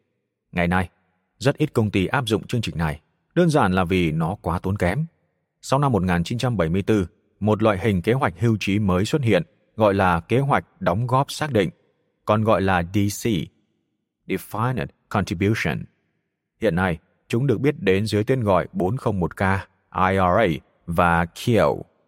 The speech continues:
Nói cho đơn giản, một kế hoạch D C không đảm bảo chi trả trọn đời.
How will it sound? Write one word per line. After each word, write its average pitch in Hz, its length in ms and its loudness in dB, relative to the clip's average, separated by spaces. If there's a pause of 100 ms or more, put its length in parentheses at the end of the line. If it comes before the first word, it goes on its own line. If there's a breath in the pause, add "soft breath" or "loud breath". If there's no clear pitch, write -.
(840)
Nói 101 240 0
cho 151 100 0
đơn 139 160 2
giản, 87 280 0 (480)
một 113 200 0
kế 147 80 4
hoạch 156 220 2
D 127 40 0
C 123 320 2
không 156 160 2
đảm 90 200 2
bảo 87 220 2
chi 143 180 -2
trả 80 220 0
trọn 80 200 -2
đời. 87 240 2